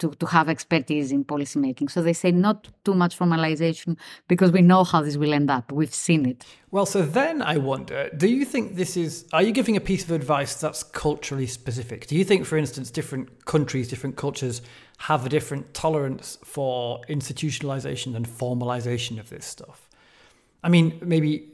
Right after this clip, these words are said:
Speaker 2: to think in the concrete case, is this something only for Greece because of Greece's particular culture and history and so on?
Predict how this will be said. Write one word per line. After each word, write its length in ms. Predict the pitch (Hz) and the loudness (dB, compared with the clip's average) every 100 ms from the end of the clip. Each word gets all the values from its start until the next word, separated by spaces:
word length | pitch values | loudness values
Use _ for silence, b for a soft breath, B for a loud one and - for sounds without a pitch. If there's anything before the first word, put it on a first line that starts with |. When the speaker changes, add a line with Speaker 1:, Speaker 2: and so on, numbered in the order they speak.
| 120 | -10
Speaker 2:
to 100 | 127 | -8
think 240 | 131 139 | -6 -2
in 60 | 127 | -2
the 80 | 120 | 0
concrete 440 | 165 175 143 139 | 0 2 0 -2
case, 280 | 127 127 - | -4 -4 -6
is 260 | 156 143 | -6 -4
this 120 | 147 - | -4 -4
something 460 | 156 139 139 135 - | -4 -2 -2 -2 -4
only 260 | 147 143 139 | -2 0 0
for 120 | 139 | -2
Greece 320 | 123 151 165 | 0 2 2
because 460 | - 123 - 127 113 | -2 -6 -4 -4 -2
of 280 | 123 117 - B B B _ | -2 -2 -8 B B B _
Greece's 300 | - 143 139 | -4 -4 -4
particular 440 | - 117 127 127 123 | -8 -8 -6 -6 -8
culture 420 | - 127 - 117 | -8 -8 -6 -6
and 100 | 110 | -6
history 300 | 117 - 117 | -6 -8 -8
and 100 | 117 | -6
so 160 | 127 | -6
on? 180 | 123 127 | -6 -6